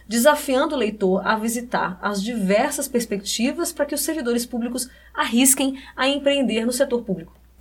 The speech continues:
Essa publicação faz parte da coleção Gestão Pública,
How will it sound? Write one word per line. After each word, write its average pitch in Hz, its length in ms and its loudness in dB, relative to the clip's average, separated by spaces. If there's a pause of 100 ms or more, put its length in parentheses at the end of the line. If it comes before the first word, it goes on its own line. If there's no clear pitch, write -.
(540)
Essa 220 260 2
publicação 226 560 -2
faz 247 280 -2
parte 285 520 2
da 233 80 -4
coleção 202 680 -2
Gestão 220 420 -2
Pública, 285 520 -2